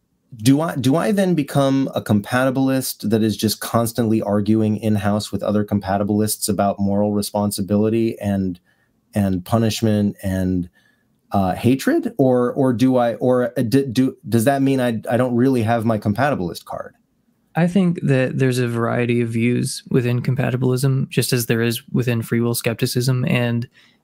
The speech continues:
Speaker 2: a compatibilist might be listening to you and agreeing with you way more than they're agreeing with me on some of these issues. So I think it, it just comes down to,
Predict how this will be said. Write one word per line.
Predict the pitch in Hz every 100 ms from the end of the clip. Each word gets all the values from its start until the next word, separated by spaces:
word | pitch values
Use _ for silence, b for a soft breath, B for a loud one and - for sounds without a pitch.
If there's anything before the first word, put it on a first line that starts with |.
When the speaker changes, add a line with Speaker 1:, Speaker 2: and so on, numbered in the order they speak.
| -
Speaker 2:
a | 147
compatibilist | 143 135 131 131 131 113
might | 127 120
be | 123
listening | 120 117 127 117
to | 117
you | 113 117 117
and | 113
agreeing | 117 120 117 117
with | 117
you | 120 117 117
way | 120 117
more | 117 120
than | 120
they're | 120 120
agreeing | 123 120 117
with | 120
me | 120 120 147
on | 135 123
some | - 113
of |
these | 110 139 - - _
issues. | 139 123 - 107 135 B B B B
So | - 143
I | 139
think | 127 202
it, | 156 131
it | - 135
just | 135 131 -
comes | 131 110
down | 117 131 131
to, | 123 110 110